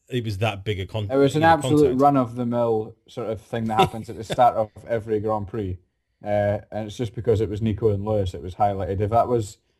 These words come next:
Speaker 2: uh, Felipe Massa and Max Verstappen, we probably wouldn't even have picked up on it, really.
Speaker 1: No. Well, uh, and of course the interesting thing is, I think it was, was it Valtteri Bottas got a puncture on the first, in the first corner?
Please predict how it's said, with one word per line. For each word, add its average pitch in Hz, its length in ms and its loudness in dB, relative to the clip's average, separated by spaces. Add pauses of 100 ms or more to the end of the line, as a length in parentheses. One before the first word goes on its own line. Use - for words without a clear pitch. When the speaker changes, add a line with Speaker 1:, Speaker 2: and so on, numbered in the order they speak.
(340)
Speaker 2:
uh, 104 460 2 (320)
Felipe 123 320 0
Massa 110 600 2
and 98 240 -2
Max 104 300 0
Verstappen, 101 680 0 (500)
we 104 60 -2
probably 107 440 2
wouldn't 98 460 -2
even 104 260 -8
have 98 160 -8 (400)
picked - 240 -10
up 90 180 -8
on 95 100 -8
it, 90 120 -12 (220)
really. 95 140 -6
Speaker 1:
No. 123 160 0 (340)
Well, 196 140 2
uh, 196 100 0 (260)
and 190 140 2
of 175 60 -4
course 185 160 -2
the 214 100 -4
interesting 151 340 -6
thing 120 180 -2
is, 117 120 -2
I 120 60 -6
think 185 180 -8
it 214 80 -8
was, 131 240 -8 (100)
was 131 140 -6
it 143 100 -4
Valtteri 165 360 -2
Bottas 160 360 -6
got - 140 -10
a - 40 -12
puncture - 440 -4
on 90 100 -6
the 85 60 -10
first, - 480 -10 (920)
in 107 120 -8
the 98 60 -6
first 95 300 -8
corner? 87 360 -10